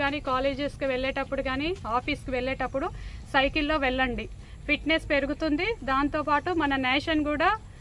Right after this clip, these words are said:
డెవలప్ అవుతుంది. దాంతో పొల్యూషన్ ఫ్రీ ఇండియా చేయొచ్చు, ఫ్యూయల్ కూడా సేవ్ చేయొచ్చు. యోగాలో భాగంగా ఈరోజు మేము యోగా చేశాము. యోగాలో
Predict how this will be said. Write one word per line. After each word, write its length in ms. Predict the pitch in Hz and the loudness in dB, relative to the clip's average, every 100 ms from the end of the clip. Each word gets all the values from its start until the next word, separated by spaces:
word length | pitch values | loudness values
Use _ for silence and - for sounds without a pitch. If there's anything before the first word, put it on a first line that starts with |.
| - - - - - - 254 | -14 -12 -12 -14 -14 -2 2
డెవలప్ 380 | 285 311 311 294 | 4 2 2 0
అవుతుంది. 380 | 285 302 294 453 494 - - - 269 | 2 0 2 2 0 -10 -14 -8 0
దాంతో 320 | 269 285 320 330 320 | 2 4 4 4 4
పొల్యూషన్ 460 | 277 294 320 349 320 | 4 4 2 2 2
ఫ్రీ 140 | - 311 302 | 2 2 4
ఇండియా 220 | 285 302 302 | 4 2 4
చేయొచ్చు, 420 | 294 294 - 381 480 381 - - - - - - | 2 2 0 0 -2 -4 -10 -12 -12 -14 -14 -6
ఫ్యూయల్ 380 | 302 320 330 311 294 | 0 4 4 4 2
కూడా 140 | 254 - | 2 2
సేవ్ 200 | 294 302 320 | 2 4 2
చేయొచ్చు. 400 | 262 226 - 208 - - - - - - - - - 254 269 | 2 0 -4 -8 -8 -10 -10 -10 -10 -8 -8 -8 -8 0 4
యోగాలో 460 | 285 320 330 330 294 | 4 4 4 4 6
భాగంగా 360 | 262 262 302 302 269 | 4 4 2 4 4
ఈరోజు 240 | 277 285 302 | 2 4 2
మేము 160 | 285 269 240 | 4 2 2
యోగా 220 | 240 285 285 277 233 - | 2 2 4 4 2 2
చేశాము. 440 | 233 - 240 269 466 - - - - - 262 | -2 0 -2 0 -2 -4 -14 -14 -14 -4 0
యోగాలో 380 | 269 302 302 | 2 2 2